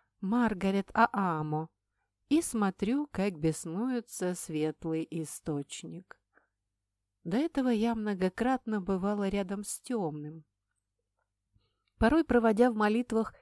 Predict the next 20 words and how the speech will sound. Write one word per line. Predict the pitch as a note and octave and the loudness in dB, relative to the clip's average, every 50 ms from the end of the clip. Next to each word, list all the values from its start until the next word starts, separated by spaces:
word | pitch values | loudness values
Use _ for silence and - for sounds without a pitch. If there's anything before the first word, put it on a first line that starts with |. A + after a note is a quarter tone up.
| _ | _
и | - G#3+ A3 | 0 0 2
размышлениях | G#3+ G3+ F3+ F#3 F#3 G3 - - - B3+ C#4 C4 B3 A#3 A3 G#3 G3+ G3 - - | 2 2 2 0 -2 -2 -2 -2 -2 -2 -2 -2 -2 -2 -2 -4 -4 -6 -8 -10
не | F3+ F3+ F3+ | -8 -8 -8
только | - - A#3 B3 B3+ A#3 - _ - - G3+ F#3+ | -6 -2 -2 0 0 0 -4 _ -6 -6 -6 -4
долгие | F3+ G3+ G3+ G#3 G#3 G3 F3 - G3+ G3+ | -2 -2 -2 -2 -2 -4 -6 -6 -6 -6
часы, | F#3+ - - G#3 G3 - - - G#3 G#3 F#3+ E3 D#3 D3 _ _ _ _ _ _ _ _ - | -6 -6 -8 -8 -8 -8 -6 -6 -4 -2 -2 -2 -4 -8 _ _ _ _ _ _ _ _ -10
но | B3+ B3+ B3+ | -6 -4 -2
и | B3 B3 A#3+ | 0 0 -2
дни. | G3+ G3 G3 F#3+ F3 D#3 D3+ D3+ E3 _ _ _ _ _ _ _ _ _ _ _ _ _ _ _ _ _ _ _ _ | -2 -2 -2 -2 -2 -2 -4 -6 -8 _ _ _ _ _ _ _ _ _ _ _ _ _ _ _ _ _ _ _ _
Он | - F#3+ F3+ E3 E3 F3 | -4 -2 -2 -2 -2 -4
всегда | - - - E3+ D#3 D#3+ D3 G3 A#3 A#3+ | -6 -4 -4 -4 -4 -2 0 0 0 -2
казался | - - F#3 D#3 E3+ F#3+ G#3+ G#3 - - G3+ F#3 | -2 -4 -4 -2 -2 -2 -2 -2 -2 -4 -4 -4
мне | F3+ F3+ F3+ G3 G#3 G3+ | -4 -4 -4 -2 -2 -2
оплотом | - - F#3 - - F#3+ F3 F#3 - - - F#3 F3 F3 | -2 -2 -4 -4 -4 -4 -2 -2 -4 -4 -4 -6 -6 -6
стабильности | - - F#3 E3+ D#3+ D#3+ G#3 A3 G#3 G3+ F#3+ F#3 F3+ - - - | -6 -4 -4 -4 -2 -2 -2 -2 -2 -2 -2 -2 -4 -6 -4 -4
и | G#3 - - G#3+ G3+ | -4 -4 -2 -4 -6
спокойствия | - - - F#3+ F#3+ - - A#3 A3+ F#3+ D#3+ - - - F3 D#3+ D#3+ | -4 -4 -4 -4 -4 -4 -4 -2 -2 -2 -2 -4 -4 -4 -4 -4 -4
в | - | -4
тёмном | - - E3+ E3 E3+ E3+ F3+ F3 | -4 -4 -4 -4 -4 -6 -8 -8
мире. | F3 F#3 F3+ E3+ D#3 D3 E3+ F3+ | -6 -6 -6 -4 -6 -6 -8 -10